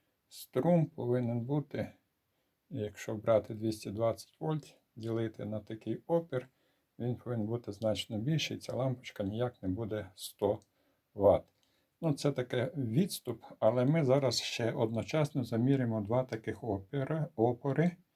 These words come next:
це резистори. І також їх запишемо,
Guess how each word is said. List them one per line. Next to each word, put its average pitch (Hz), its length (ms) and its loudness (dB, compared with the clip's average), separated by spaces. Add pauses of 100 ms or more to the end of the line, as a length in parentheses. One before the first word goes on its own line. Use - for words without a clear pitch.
(220)
це 117 220 -4
резистори. 113 760 0 (680)
І 135 240 6
також 127 440 0
їх 117 120 0
запишемо, 208 560 0